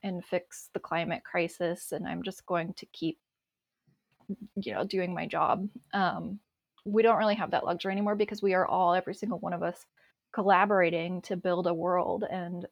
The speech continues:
hopefully it's a world that works for all of life and not the world that we've been building, maybe sometimes without knowing it, over the last two hundred years, which is a world that's hotter and not supportive to the life systems that we all need to survive.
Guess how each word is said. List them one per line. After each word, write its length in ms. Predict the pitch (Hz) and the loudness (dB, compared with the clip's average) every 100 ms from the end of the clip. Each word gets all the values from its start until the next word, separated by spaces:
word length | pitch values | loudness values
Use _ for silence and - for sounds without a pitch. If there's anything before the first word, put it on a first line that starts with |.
| - | -8
hopefully 460 | 214 202 - 180 | -6 -6 -6 -6
it's 180 | 175 - | -6 -6
a 60 | 180 | -6
world 300 | 170 165 165 | -4 -4 -4
that 140 | - - | -8 -6
works 260 | 170 - | -8 -10
for 180 | - - | -10 -6
all 180 | 175 165 | -4 -4
of 120 | 180 | -4
life 400 | 175 165 - - _ _ _ _ _ _ - | -4 -4 -6 -18 _ _ _ _ _ _ -4
and 200 | 190 190 | 0 2
not 300 | 180 175 - - | 2 0 0 -2
the 80 | |
world 320 | 170 170 165 - | 0 2 2 -2
that 140 | - | -4
we've 240 | 170 202 | -4 0
been 260 | 220 311 285 | 2 4 6
building, 540 | 190 170 - 220 311 - _ _ _ _ | 6 4 0 -2 -4 -6 _ _ _ _
maybe 280 | - 196 185 | -4 -2 -2
sometimes 520 | 180 196 190 - 180 | -2 -4 -4 -4 -6
without 300 | - - - | -6 -4 -4
knowing 360 | 190 202 190 175 | -2 -2 -2 -2
it, 180 | 180 - _ _ _ _ - | -4 -6 _ _ _ _ -4
over 160 | 196 196 | 0 4
the 80 | |
last 300 | 175 156 - | 4 2 0
two 80 | 175 | -6
hundred 300 | 190 175 170 | -4 -2 -2
years, 340 | 170 160 160 175 | -2 -4 -4 -8
which 140 | 180 | -8
is 100 | 170 | -4
a 60 | 170 | -2
world 240 | 165 - | -2 -4
that's 140 | 160 - | -8 -6
hotter 460 | 180 165 156 165 165 | 0 0 2 -2 -4
and 240 | 160 160 | -6 -4
not 240 | 165 - | -4 -6
supportive 440 | - - 170 170 170 - | -10 -8 -4 -2 -4 -10
to 260 | - 170 160 | -6 -6 -6
the 120 | - | -6
life 140 | - - | -8 -8
systems 420 | - - 170 180 | -14 -14 -12 -10
that 120 | - | -10
we 100 | - | -10
all 120 | - - | -8 -8
need 180 | 226 | -10
to 60 | - | -12
survive. 380 | - - 131 | -10 -2 -2